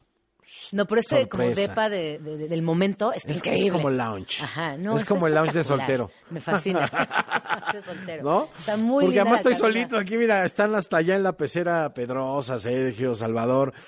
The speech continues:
Speaker 2: que también son
Speaker 1: Cabinota.
Speaker 2: como mi obra de arte, mira,
Speaker 1: Exacto,
Speaker 2: acá
Speaker 1: ahí.
Speaker 2: los veo cómo
Speaker 1: Entonces,
Speaker 2: se
Speaker 1: más bien ellos
Speaker 2: modifican.
Speaker 1: como te observan a ti,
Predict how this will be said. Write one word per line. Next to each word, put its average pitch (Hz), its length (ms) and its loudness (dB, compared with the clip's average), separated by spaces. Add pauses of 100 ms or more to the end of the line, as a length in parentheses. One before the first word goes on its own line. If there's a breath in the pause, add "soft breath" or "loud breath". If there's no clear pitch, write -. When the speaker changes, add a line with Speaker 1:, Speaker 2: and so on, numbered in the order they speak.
(140)
Speaker 2:
que 185 100 -4
también 175 320 2
son 233 120 6
Speaker 1:
Cabinota. 202 160 -2
Speaker 2:
como 180 160 0
mi 160 140 -4
obra 170 200 -2
de 147 120 -2
arte, 123 240 -6
mira, 135 200 -2
Speaker 1:
Exacto, - 200 -6
Speaker 2:
acá 147 120 -2
Speaker 1:
ahí. 135 60 2
Speaker 2:
los 127 160 -2
veo 127 260 0
cómo 131 140 -2
Speaker 1:
Entonces, 113 140 -2
Speaker 2:
se - 40 -4
Speaker 1:
más 294 160 2
bien 370 120 -4
ellos 370 140 -2
Speaker 2:
modifican. 233 180 -4
Speaker 1:
como 180 180 -4
te - 100 -6
observan 135 520 -4
a 123 80 -10
ti, 110 280 -14